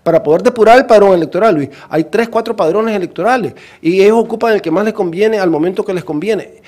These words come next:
Todo eso es todo un montaje y una farsa lo que tienen montado. Entonces nosotros seríamos más de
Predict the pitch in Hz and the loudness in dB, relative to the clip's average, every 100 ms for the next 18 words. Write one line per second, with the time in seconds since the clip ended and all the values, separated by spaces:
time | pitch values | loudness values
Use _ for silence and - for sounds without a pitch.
0 | - _ - 277 254 240 254 247 - 190 | -20 _ 2 6 6 6 2 0 -4 -4
1 | 202 - - 214 220 208 170 143 208 208 | -6 -4 2 4 4 0 -2 0 2 2
2 | 208 196 151 165 180 - 156 156 - 139 | 2 -4 -4 -2 -2 0 0 0 -2 -10
3 | 147 131 127 143 160 156 156 226 160 139 | -8 -8 -8 -6 -4 -4 0 2 2 -4
4 | 175 185 160 160 147 202 240 220 - - | -8 -10 -10 -10 -6 -6 -4 -6 -10 -20
5 | - - 170 185 208 185 165 196 208 214 | -20 -8 -2 0 0 -2 -2 -2 0 -2
6 | - | -4